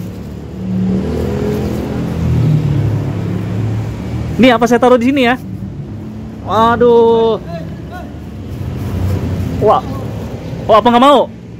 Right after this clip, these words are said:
Oh, oh. Ini apa, rokok, rokok? Waduh, guys. Ternyata nggak mau, guys. Oke, jadi ini, guys, apa rumahnya ini nih katanya, ini apa plastik-plastik ini nih, gitu ya. Jadi rumahnya di sini nih.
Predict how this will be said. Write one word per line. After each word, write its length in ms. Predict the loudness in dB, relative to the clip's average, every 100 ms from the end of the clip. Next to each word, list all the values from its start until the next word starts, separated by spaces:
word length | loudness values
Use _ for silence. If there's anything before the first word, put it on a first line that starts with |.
| -14 -8
Oh, 160 | -6 -4
oh. 40 | -6 -6
Ini 220 | 0 4
apa, 100 | 6 6
rokok, 220 | 8 6
rokok? 300 | 6 6 2 0 -14 -14 -14 -16 -16 -16 -16 -14 -12 -12 -10 -6
Waduh, 360 | -4 -2 0 0
guys. 320 | 0 -2 -2 -4 -4 -4 -2 -2
Ternyata 360 | 0 0 0 -2
nggak 200 | -4 -4
mau, 260 | -4 -2 -2
guys. 320 | -2 -2 -4 -6 -6 -6 -6 -6 -8 -8 -8 -6 -6 -6 -6 -4
Oke, 320 | -4 0 2
jadi 320 | 2 2 2 0 -6 -6 -6 -4
ini, 200 | 0 2
guys, 200 | 2 0
apa 200 | 0 2
rumahnya 400 | 4 4 4 2
ini 240 | 0 0 0
nih 120 | 0
katanya, 360 | -2 -2 -2
ini 120 | -2 -2
apa 80 | -2
plastik-plastik 720 | -2 -4 -4 -4 -4 -2 -2
ini 240 | -2 -2
nih, 180 | 0 0 -2 -2 -4 -4 -4 -4 -4 -4 -2
gitu 160 | 0 2
ya. 100 | 0 0 -2 -4 -2 -2 0 0 0 0 -2 -2 -2 -2 -4 -2
Jadi 400 | 0 0 0 0 -2
rumahnya 440 | -2 0 0 0
di 120 | -2 -2
sini 240 | 0 0
nih. 160 | 0 -2